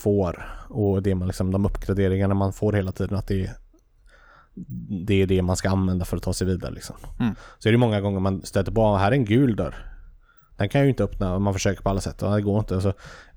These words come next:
Speaker 1: väldigt mycket, en bra stund senare så uppgraderar man till en, någon superbomb och då är det den man ska använda. Och då ska man ju tillbaka då till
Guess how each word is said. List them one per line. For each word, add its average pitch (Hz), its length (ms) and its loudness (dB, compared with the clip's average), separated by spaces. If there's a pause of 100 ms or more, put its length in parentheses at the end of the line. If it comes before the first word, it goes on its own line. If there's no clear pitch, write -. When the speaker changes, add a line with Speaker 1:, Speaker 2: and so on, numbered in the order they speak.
Speaker 1:
väldigt 104 300 2
mycket, - 220 0
en 104 460 0
bra 110 220 4
stund 104 260 0
senare 95 280 0
så 104 100 2
uppgraderar 98 360 -2
man 92 200 0
till 92 200 -4
en, 90 120 -2
någon 90 180 -4 (100)
superbomb 95 680 0 (120)
och 107 120 -4
då 98 140 2
är 95 60 4
det 92 80 2
den 95 180 0
man 90 100 0
ska - 180 -2
använda. 90 440 0 (300)
Och - 80 -6
då 101 60 0
ska - 120 0
man 117 80 6
ju 117 40 0
tillbaka 107 400 0
då 95 100 -4
till - 240 -6